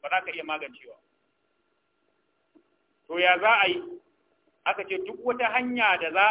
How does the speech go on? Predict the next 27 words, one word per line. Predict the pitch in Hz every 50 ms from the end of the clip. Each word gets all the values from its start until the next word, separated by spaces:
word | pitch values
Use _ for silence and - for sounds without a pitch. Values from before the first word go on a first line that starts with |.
| - 196
a | 190 -
shiga | 165 170 190 185
garin | 180 170 175 180 180
Madina | 175 165 151 170 180 175 165 165
ta | 175 165
hanyar | 175 180 180 180 170 151 147
Makka, | 147 156 151 - 139 - - _ _ _ _ _ _ _ _ _ _ _ _ _ _ _ _ _ _ _ _ _ _ _ _ _ _ _ _ _
to | - 151 165
a | - 160
haƙa | 156 202 220 - 202 185 185
rami, | 190 196 214 208 214 214 208 190 156 139 - - - _ _
rami | 151 160 185 202 214 208 208 190 180
mai | 170 165 160 160 160
girman | 160 196 202 214 208 214 214 202 196 180
da | 165 160
babu | 160 175 185 202 220 220 -
yadda | 185 196 202 202 202 180 -
za | 185 185 185 -
a | 170
yi | 170 175
doki | 165 180 190 196 - - - 165 151
ya | 151 -
iya | 170 170 170
tsallakewa | 165 165 165 160 - - 156 151 143 143 151
duk | 160 160
ƙarfin | 160 156 - 160 156 156
shi. | - -